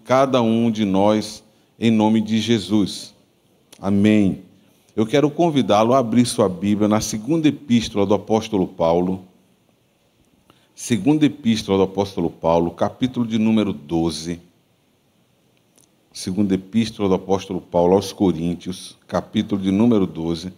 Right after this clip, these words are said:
Eu falei só segunda epístola do apóstolo Paulo, não falei, olha, aí, aí é brincadeira, né, pastor? Eu tava querendo testar se vocês estavam atentos.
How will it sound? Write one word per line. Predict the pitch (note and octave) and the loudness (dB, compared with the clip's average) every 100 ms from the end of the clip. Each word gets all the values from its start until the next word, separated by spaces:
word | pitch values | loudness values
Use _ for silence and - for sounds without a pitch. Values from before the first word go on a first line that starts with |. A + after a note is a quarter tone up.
| _ _ - | _ _ -10
Eu | F#2+ | -2
falei | A2 G#2+ | 0 2
só | B2 | 0
segunda | B2+ A#2+ A#2 | 0 0 0
epístola | A2 A2 A2 G#2 | 0 -2 -2 0
do | |
apóstolo | A2 G#2+ A2 | -2 -2 -4
Paulo, | - A2 | 0 0
não | C3+ | 0
falei, | C#3+ C3+ A2+ | 0 2 4
olha, | F#2+ F#2 | 4 2
aí, | G2+ A#2 - _ _ - | 2 -2 -10 _ _ 0
aí | A#2 B2+ | 4 4
é | |
brincadeira, | A#2+ B2+ D3 A2+ G2+ G#2+ | 4 2 2 2 2 4
né, | A2+ | 2
pastor? | A2+ G#2+ - G2 D2+ - _ _ - | 2 -2 2 0 0 -10 _ _ -2
Eu | A#2+ | 0
tava | C3 C#3 | 0 0
querendo | C3 C3+ C3 | 2 2 2
testar | D3 - B2+ | -2 0 -2
se | B2 | -2
vocês | C3+ B2+ | -2 0
estavam | - B2 C3+ | 0 2 2
atentos. | C3+ - F#2+ F#2+ - - | 0 0 0 -2 -6 -18